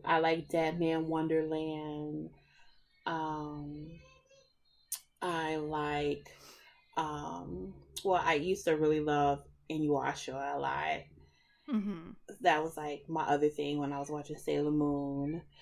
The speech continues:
Speaker 1: uh, Blood Sea, um, you know, things like that. Um, I also read, like, I mean, read, like, really interesting, uh, manga. Um,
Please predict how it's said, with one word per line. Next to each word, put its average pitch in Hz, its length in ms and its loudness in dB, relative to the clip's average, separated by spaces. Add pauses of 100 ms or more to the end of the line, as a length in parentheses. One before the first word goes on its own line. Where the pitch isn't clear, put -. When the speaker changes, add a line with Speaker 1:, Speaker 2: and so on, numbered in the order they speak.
(480)
Speaker 1:
uh, 151 280 -4 (100)
Blood 165 420 10
Sea, 165 960 0 (680)
um, 147 640 -4 (320)
you 202 120 4
know, 160 180 4
things 208 300 2
like 143 260 -2
that. 147 580 0
Um, 147 800 -6 (1200)
I 175 180 2
also 175 360 2
read, 156 440 0
like, 151 460 -4
I 165 60 -2
mean, 151 360 0
read, 170 300 4
like, 151 220 2
really 156 260 2
interesting, 151 1040 0 (100)
uh, 139 280 -4 (160)
manga. 254 640 4 (640)
Um, 175 680 4